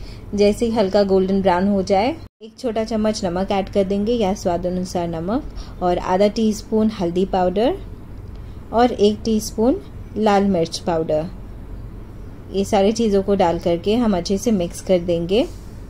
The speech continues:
अब हम इसमें ऐड करेंगे जो गीला मसाला हमने grind करके लिया था, वो इसमें डाल देंगे और उसे भी हम चलाते हुए पकाएंगे तकरीबन दो से तीन मिनट के लिए। दो से तीन मिनट हो गया है,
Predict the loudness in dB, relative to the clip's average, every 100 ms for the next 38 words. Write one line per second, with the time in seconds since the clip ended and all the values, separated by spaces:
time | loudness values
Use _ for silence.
0 | -16 -18 -18 -16 -12 -2 0 2 2 4
1 | 2 2 0 0 -2 -2 0 2 2 2
2 | 4 2 0 -12 -14 -16 -8 -2 0 4
3 | 4 4 4 2 2 4 4 4 2 2
4 | 2 2 -2 0 0 2 0 0 -2 -2
5 | -4 -10 -4 4 6 6 2 -6 0 2
6 | 2 2 2 0 0 0 2 0 -4 -16
7 | -16 -10 2 4 4 2 2 2 4 2
8 | 2 0 2 4 4 4 2 2 4 2
9 | 0 -2 0 0 0 2 2 0 -2 0
10 | 2 2 2 2 4 2 0 -2 -2 -2
11 | -2 -2 -4 -2 0 2 0 -2 -10 -18
12 | _ _ -20 -8 -6 -4 -4 -2 0 2
13 | 2 0 0 0 2 2 2 2 0